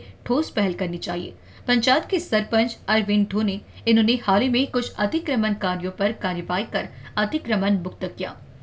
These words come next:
बावजूद इसके पुनर् रात भर में उसी जगह पर अतिक्रमण हुआ है। अब देखना यह है कि अतिक्रमण पर कार्रवाई की दिशा क्या होगी।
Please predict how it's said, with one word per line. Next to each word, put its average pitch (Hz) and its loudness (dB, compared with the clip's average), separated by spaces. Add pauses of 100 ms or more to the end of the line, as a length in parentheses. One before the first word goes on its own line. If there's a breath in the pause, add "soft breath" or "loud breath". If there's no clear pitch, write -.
बावजूद 233 4
इसके 247 0 (260 loud breath)
पुनर् 247 4 (140)
रात 226 2
भर 226 0
में 196 0 (180)
उसी 233 2
जगह 202 2
पर 233 0
अतिक्रमण 190 -2
हुआ 175 -4
है। 180 -8 (340 loud breath)
अब 226 4
देखना 233 0
यह 269 2
है 285 2
कि 277 0
अतिक्रमण 214 0
पर 233 0
कार्रवाई 190 0
की 214 -2
दिशा 175 -2 (120)
क्या 190 2
होगी। 175 -8